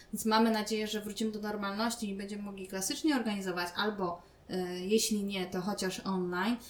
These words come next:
dlatego że też dziadkowie, ja na przykład korzystam z pomocy dziadków od jakiegoś czasu, e, przyznam się, dlatego że z Olą, no,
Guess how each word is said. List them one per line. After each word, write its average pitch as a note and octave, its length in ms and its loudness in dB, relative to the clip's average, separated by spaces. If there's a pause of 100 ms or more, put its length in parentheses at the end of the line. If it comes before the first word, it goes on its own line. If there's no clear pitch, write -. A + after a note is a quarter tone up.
(180)
dlatego A3 340 2
że A3 100 2
też G#3+ 200 2
dziadkowie, A3 500 6
ja F#3+ 100 2
na F#3+ 140 0
przykład - 340 -4
korzystam F#3+ 420 -2
z - 80 -4
pomocy G3 440 -4
dziadków F#3 640 -4
od F#3 120 -2
jakiegoś F#3 500 -4
czasu, F#3+ 680 -2 (140)
e, F#3 40 -6
przyznam F#3 460 -2
się, F#3 300 -2 (300)
dlatego G#3 400 -4
że F#3+ 540 -4
z F3+ 60 0
Olą, G3+ 420 -2
no, G3 100 -8